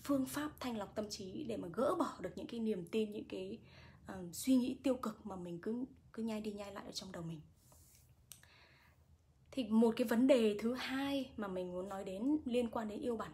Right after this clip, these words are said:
thân, đó là đôi khi chúng ta tìm đến yêu bản thân là bởi vì chúng ta nghĩ rằng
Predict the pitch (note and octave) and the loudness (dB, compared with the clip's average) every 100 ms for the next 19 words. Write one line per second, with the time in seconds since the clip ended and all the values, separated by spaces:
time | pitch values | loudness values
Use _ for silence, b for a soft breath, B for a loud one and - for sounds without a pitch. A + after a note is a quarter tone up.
0 | - A3+ A#3+ - - B B B B A3 | -6 -6 -6 -10 -20 B B B B 0
1 | A#3 G#3+ G3 F#3 F3+ _ _ _ _ _ | 2 -4 -4 -6 -8 _ _ _ _ _
2 | _ _ _ _ _ _ _ _ _ _ | _ _ _ _ _ _ _ _ _ _
3 | - _ B3+ D4+ D4+ D4+ C4 C4 C#4 - | -20 _ 6 6 8 6 4 2 0 2
4 | A#3 G#3 G3 G#3 C4+ A#3 F#3 D#3 A#3 A#3+ | 4 4 0 0 2 0 -2 -6 -2 -2
5 | A3+ - _ _ A3+ A3 G3+ F3+ F3+ - | -4 -10 _ _ 0 2 2 0 -2 -4
6 | G#3+ G#3+ A#3 A3+ - - A#3+ G3 F3+ E3+ | -4 -2 0 0 -2 -4 -6 -8 -10 -12